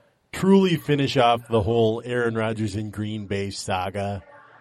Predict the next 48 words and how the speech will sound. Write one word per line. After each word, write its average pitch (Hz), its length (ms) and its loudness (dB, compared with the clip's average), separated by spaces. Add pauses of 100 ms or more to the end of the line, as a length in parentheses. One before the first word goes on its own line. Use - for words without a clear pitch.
(220)
the 131 240 2
way 120 380 2
that 120 160 -6
the 113 80 0
rest 107 320 -2
of 110 80 -10
the 107 100 -6
saga 107 360 0
has 101 220 -8
gone, 110 200 -2
the 113 80 -4
only 170 300 -2
thing 143 200 -4
that 131 100 -2
would 117 140 -6
fit 123 260 -2
in 110 200 0
with 98 100 -4
the 104 80 -2
rest 95 300 -4
of 90 80 -12
it 87 180 -10 (480)
is 120 220 -2
if 120 180 -4
somehow 120 580 0
now 98 600 -4 (380)
they 117 200 -4
trade 117 280 -2
him 113 180 0
for 104 360 0
a 107 80 -2
fifth - 360 -4
rounder 95 340 -4
next 95 320 -12
year 85 240 -8
or 78 40 -14
something 76 400 -14
like 76 200 -18
that. - 220 -16 (920)
Just 143 280 0
a, 143 260 -2 (120)
<laughs> - 180 0 (380)
a 156 160 0
baffling 143 800 2
bit 120 200 0
of 110 100 -2
incompetence 107 840 -4
that 101 240 -4